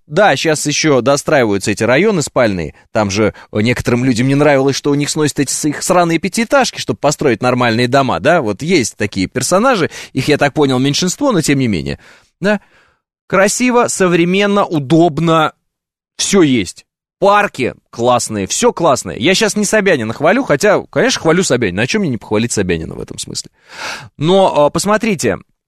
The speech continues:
сколько денег у Москвы, да? А, бюджет Москвы — три триллиона рублей. Вот на две тысячи двадцатый год. Из них один и девять.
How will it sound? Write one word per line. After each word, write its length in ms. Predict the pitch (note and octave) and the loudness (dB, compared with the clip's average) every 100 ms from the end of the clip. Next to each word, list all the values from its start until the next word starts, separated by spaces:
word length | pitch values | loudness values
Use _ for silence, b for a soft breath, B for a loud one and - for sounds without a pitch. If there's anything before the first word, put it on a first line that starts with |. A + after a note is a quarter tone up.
| _ _ _ _ _ - - | _ _ _ _ _ -18 -8
сколько 320 | - E3+ C#3+ | -2 0 2
денег 300 | C3 D#3 C3+ | 0 0 0
у 40 | |
Москвы, 380 | B2 A#2+ - F2+ | -2 -2 -2 -2
да? 180 | F#2 E3 | 2 2
А, 160 | B2+ C#3 | 2 -2
бюджет 460 | C3 D#3 D3+ G3 D#3 | 0 -2 0 -2 0
Москвы — 460 | D3+ D3+ F#3 G3+ | -2 -2 -2 -2
три 420 | - F3 G3 F3+ - _ _ _ - | 0 0 2 0 -4 _ _ _ 0
триллиона 760 | F3 E3+ F3+ A3+ F#3+ B2 - _ _ _ _ _ _ _ _ _ - | 2 4 4 4 0 -4 -8 _ _ _ _ _ _ _ _ _ -4
рублей. 580 | C3+ A#2+ A#2 F2+ D2+ _ - | -2 0 0 0 -4 _ -8
Вот 180 | G#2+ A#2+ | -4 -2
на 160 | B2+ A2 | 0 -2
две 140 | B2+ | -2
тысячи 240 | D#3+ D3 | -2 0
двадцатый 460 | C3+ C#3+ D3+ C3+ C#3 | 0 2 2 0 0
год. 280 | C3 F2 - B B B | 0 -2 -4 B B B
Из 160 | D3 | 0
них 180 | G#3 G3 | 0 2
один 300 | G3 F3 A3 | 0 0 -2
и 40 | F#3+ | 0
девять. 520 | F#3+ C4+ E3+ - | 0 0 0 -4